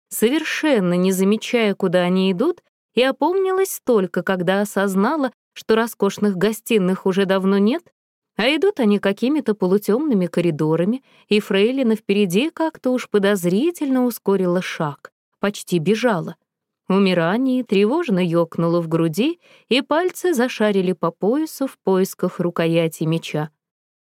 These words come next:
«Эй, любезная, ты куда завела меня?» — возмущенно крикнула она в спину провожатой. «Где покои королевы?» Ответом ей послужила тишина. Девица завернула дальше по коридору,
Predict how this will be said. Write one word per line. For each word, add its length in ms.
«Эй, 300
любезная, 540
ты 80
куда 240
завела 320
меня?» — 340
возмущенно 720
крикнула 640
она 140
в 40
спину 400
провожатой. 720
«Где 220
покои 360
королевы?» 540
Ответом 720
ей 200
послужила 760
тишина. 640
Девица 440
завернула 560
дальше 380
по 140
коридору, 640